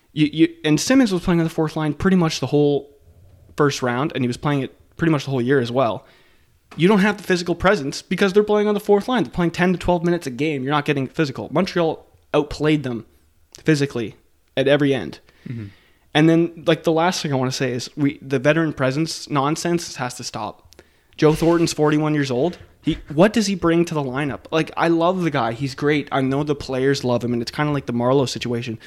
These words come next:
Speaker 1: But he didn't bring anything to the table. And to have him on the first line power play, the guy doesn't, he's not fast. He doesn't really produce that much. Wayne Simmons, I'd rather have standing in front of the net. He was successful at the beginning of the year.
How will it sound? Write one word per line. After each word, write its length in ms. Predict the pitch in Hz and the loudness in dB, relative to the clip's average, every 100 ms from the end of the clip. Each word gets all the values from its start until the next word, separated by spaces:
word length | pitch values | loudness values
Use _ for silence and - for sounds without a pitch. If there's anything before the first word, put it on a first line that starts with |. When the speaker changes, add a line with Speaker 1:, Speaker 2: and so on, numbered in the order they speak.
| - - - | -20 -20 -8
Speaker 1:
But 120 | - 156 | -4 -2
he 80 | 156 | 0
didn't 320 | - 160 180 | 2 2 2
bring 200 | 151 151 | 0 0
anything 280 | 143 143 147 | 0 -2 -4
to 60 | 135 | -4
the 80 | 123 | -6
table. 480 | - 123 156 185 - - - - | -4 -2 0 -2 -8 -20 -8 -4
And 120 | 156 | -2
to 80 | 160 | -2
have 280 | - 208 | -2 -2
him 120 | 220 202 | 0 0
on 100 | 165 | -2
the 80 | |
first 500 | 135 - 170 190 - | -4 -6 -4 -4 -6
line 260 | 170 180 170 | -4 -2 -2
power 460 | - - 120 147 214 | -4 -6 -4 -4 -6
play, 460 | - 262 330 330 - _ _ _ _ _ - | -6 -4 -4 -6 -14 _ _ _ _ _ -2
the 80 | |
guy 300 | 330 349 359 | 0 2 2
doesn't, 340 | 339 339 330 - - | 0 0 -2 -8 -4
he's 280 | 311 294 254 | 0 0 2
not 220 | 294 320 | 0 0
fast. 500 | - - 78 127 196 | -4 -4 -2 -4 -2
He 60 | 208 | 0
doesn't 240 | 226 247 | 0 0
really 220 | 208 196 190 | 2 2 0
produce 560 | - 147 143 170 185 | -2 0 2 0 0
that 200 | 143 117 | -2 -2
much. 280 | 113 120 - - - - | -2 -4 -6 -12 -20 -2
Wayne 200 | 196 262 | 2 2
Simmons, 360 | - 220 214 156 | 2 2 2 2
I'd 120 | 135 | 2
rather 200 | 131 127 | 2 2
have 140 | 127 120 | -2 -6
standing 340 | - 123 117 | -4 -2 -2
in 80 | 117 | -4
front 180 | 120 110 | -6 -6
of 60 | |
the 80 | 107 | -6
net. 120 | 120 | -2
He 60 | 165 | -2
was 100 | 175 | -2
successful 500 | - - 190 - 147 | -4 -2 -2 -2 -4
at 80 | 131 | -2
the 60 | |
beginning 320 | 123 127 123 117 | -4 -2 -2 -2
of 60 | |
the 40 | 117 | -4
year. 180 | 120 | -4